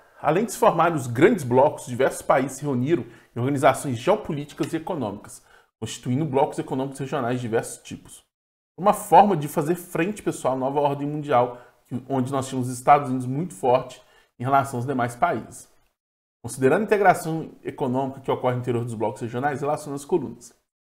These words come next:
Tá lá, mercado comum, livre comércio, união aduaneira. Primeiro, circulação de bens com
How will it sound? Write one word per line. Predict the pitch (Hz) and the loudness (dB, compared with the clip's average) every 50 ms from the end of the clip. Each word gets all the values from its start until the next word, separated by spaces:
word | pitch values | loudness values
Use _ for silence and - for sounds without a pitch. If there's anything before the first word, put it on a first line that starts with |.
| _ - | _ 2
Tá | - 240 | 6 6
lá, | 180 123 | 6 6
mercado | 120 123 120 - 156 143 143 - | 6 2 0 2 2 2 2 0
comum, | 190 190 185 202 233 - - - - | -2 0 0 0 -2 -4 -8 -12 -10
livre | 147 151 160 160 | -6 -6 -4 -2
comércio, | - 220 214 208 175 185 180 - - - - | 0 0 0 0 -2 -2 -4 -8 -16 -16 -12
união | 196 208 233 214 | -8 -4 -2 -2
aduaneira. | 196 180 190 196 208 196 151 113 - - - - _ _ _ _ _ _ _ _ _ _ _ _ _ _ _ _ _ _ _ _ _ - | 0 2 2 2 2 2 0 0 -2 -4 -8 -14 _ _ _ _ _ _ _ _ _ _ _ _ _ _ _ _ _ _ _ _ _ -6
Primeiro, | 180 208 196 170 127 - - - - _ - - _ _ _ _ | -4 0 2 2 2 2 0 -6 -16 _ -20 -20 _ _ _ _
circulação | - - - - 214 196 185 - - 202 | -16 -8 2 8 10 10 10 8 6 -4
de | 180 170 | -4 -4
bens | 139 120 143 151 175 196 190 - - - | -2 0 0 0 0 -4 -6 -8 -10 -10
com | - - 185 170 | -8 -6 -6 -6